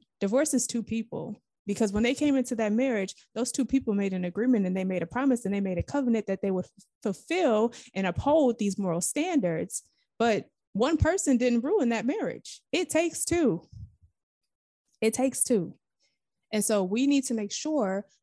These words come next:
that we are not entering into any sort of betrayal toward our spouse,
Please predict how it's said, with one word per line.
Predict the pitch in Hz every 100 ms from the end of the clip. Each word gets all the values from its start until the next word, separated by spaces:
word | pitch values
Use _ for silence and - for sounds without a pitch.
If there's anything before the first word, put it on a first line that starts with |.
| -
that | 185
we | 208 220
are | 196
not | 208 247 233 -
entering | 240 247 233 202 196
into | 226 233 208 -
any | 254 294 285
sort | - - 254 -
of | 214 185
betrayal | 180 - - 254 285 185 175 175 - _ _ _ _ _ _ _ _
toward | - 285 311 247 -
our | 185 175
spouse, | - - 262 240 185 220 - -